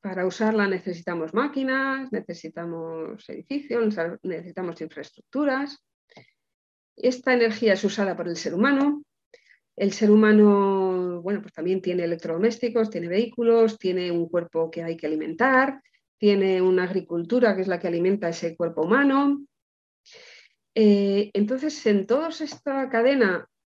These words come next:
desde la energía que captamos hasta la energía que realmente disfrutamos y que nos permite un mínimo de tiempo libre, un mínimo de, de placer, de bienestar. Bueno, esto se podría definir de muchas formas, pero,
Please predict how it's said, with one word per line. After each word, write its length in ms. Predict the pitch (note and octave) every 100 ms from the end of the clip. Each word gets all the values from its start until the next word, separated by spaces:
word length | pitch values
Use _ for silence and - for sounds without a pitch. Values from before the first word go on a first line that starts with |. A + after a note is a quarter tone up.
| -
desde 400 | G3+ G3+ F#3 F#3+
la 100 | F#3
energía 400 | F3 F3+ C4 C4
que 100 | C4+
captamos 760 | C4 A3+ B3+ A3+ F3 E3+ - -
hasta 320 | G3+ - F3
la 100 | F3+
energía 420 | F3 E3+ - D4
que 100 | D4
realmente 360 | C#4+ C#4 B3 A#3
disfrutamos 840 | G#3 - F#3+ G#3+ G#3 F#3 G#3 -
y 100 | G#3+
que 100 | -
nos 160 | F3+ F3+
permite 400 | E3 F#3+ G#3+ A3
un 160 | G#3
mínimo 300 | G3+ G#3 G3
de 60 | F3+
tiempo 280 | F#3 F#3+ E3+
libre, 400 | G3 A3 F#3 F#3
un 100 | F#3
mínimo 260 | F#3 F#3
de, 200 | F3 E3+ -
de 200 | - -
placer, 380 | - - A#3 A3
de 80 |
bienestar. 520 | F3 E3+ E3+ A#3+ G#3+ - _ _ _ - - - _ _ _ _ _ _ -
Bueno, 240 | G3+ F3+
esto 220 | E3 -
se 120 | G#3 G#3+
podría 280 | G3 G#3+
definir 340 | A3 G#3+ A3+ A3
de 80 | G3+
muchas 300 | G3+ G#3 G#3
formas, 400 | A3+ A3 A3 -
pero, 360 | G3 F#3+ F#3+